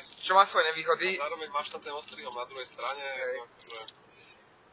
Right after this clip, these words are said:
Speaker 1: Nevýhoda Štúrova termálneho kúpaliska je, že v lete, keď tam ideš, a ja sa nikdy nezabudnem, a ro-, kúpaliskový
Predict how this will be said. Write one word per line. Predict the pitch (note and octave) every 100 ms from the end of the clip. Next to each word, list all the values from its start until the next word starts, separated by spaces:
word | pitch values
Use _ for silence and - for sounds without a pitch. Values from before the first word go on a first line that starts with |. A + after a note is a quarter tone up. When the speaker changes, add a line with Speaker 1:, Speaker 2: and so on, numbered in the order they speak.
| _
Speaker 1:
Nevýhoda | G3+ A#3 G3+
Štúrova | F3 F#3+ F#3+ F#3+
termálneho | F3+ F3 F#3 F#3
kúpaliska | E3 - F3 E3 E3
je, | D3 -
že | C#3+
v |
lete, | D3
keď | F#3 F3 D3+
tam |
ideš, | C3+ B2+ - - -
a | B2 B2+
ja | C3
sa | -
nikdy | D3+ D#3
nezabudnem, | C#3+ C3 B2+ A#2 - - - - - - - - -
a | A#2 A#2 A#2 - _ - C#3+
ro-, | C#3+ - C3+ _ _ _ _ _ _
kúpaliskový | - D#3+ D3 - C3+